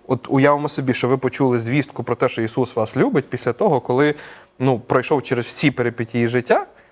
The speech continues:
і ти по-іншому це сприймаєш, ти відчуваєш цінність в цьому.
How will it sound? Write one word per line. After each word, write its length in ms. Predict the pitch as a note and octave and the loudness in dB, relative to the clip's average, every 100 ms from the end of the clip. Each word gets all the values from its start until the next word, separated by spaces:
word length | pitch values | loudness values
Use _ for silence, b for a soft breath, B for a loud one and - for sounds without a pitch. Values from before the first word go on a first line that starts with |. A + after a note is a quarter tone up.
| b b - | b b -4
і 80 | |
ти 100 | C#3+ | 0
по-іншому 460 | D#3+ G3+ G#3 - D3 | 2 2 0 0 0
це 120 | D#3 | 2
сприймаєш, 560 | C#3+ E3+ F3 E3 A#2+ - | 0 0 0 0 0 0
ти 180 | C#3+ C#3+ B A#2+ | 0 0 B -2
відчуваєш 480 | C3 D#3 G3+ F#3 | 0 2 2 0
цінність 580 | - - G3 D#3 B2+ - | -2 0 2 2 0 -4
в 20 | - | 0
цьому. 400 | C3+ A2+ G#2+ | 2 2 -4